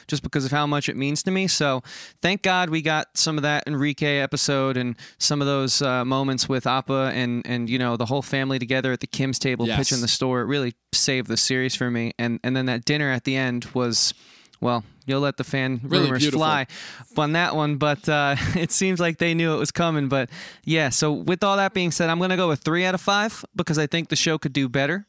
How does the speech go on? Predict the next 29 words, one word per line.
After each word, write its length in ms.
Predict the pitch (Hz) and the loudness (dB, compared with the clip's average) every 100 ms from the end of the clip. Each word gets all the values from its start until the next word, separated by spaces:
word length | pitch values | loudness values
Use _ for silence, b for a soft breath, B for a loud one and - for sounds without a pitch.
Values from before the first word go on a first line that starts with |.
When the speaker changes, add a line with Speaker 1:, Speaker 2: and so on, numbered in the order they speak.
| _ - | _ -4
Speaker 1:
and 180 | 143 143 | -2 0
I've 100 | 135 | 0
seen 240 | - 156 151 | 0 0 0
it 100 | - | 0
do 140 | 180 | 0
better, 320 | 180 190 208 - | 2 0 -2 -2
and 140 | 156 147 | -2 0
so 160 | 160 | 0
it 80 | 131 | 0
hurts 280 | 123 156 - | 0 0 0
to 80 | 139 | -2
say 220 | - 156 | 0 2
that, 320 | 160 185 - - | 2 0 -2 0
but 240 | 147 - B B B - | 0 0 B B B -2
we 80 | 160 | 0
didn't 200 | 202 196 | 2 2
end 160 | 196 | 2
on 100 | 190 | 2
the 80 | 175 | 2
high 200 | 170 175 | 2 2
that 100 | 160 | 2
we 100 | 156 | 0
began 340 | 143 139 151 151 | 0 0 0 2
on, 240 | 147 143 - | 0 -2 -4
but 100 | 139 | 0
that's 220 | 156 143 | 0 2
okay 380 | 139 - 131 123 - | -2 0 -2 -2 -6
because 460 | 139 139 127 - | -2 0 2 0
Speaker 2:
Yeah. 180 | 117 98 | 0 -6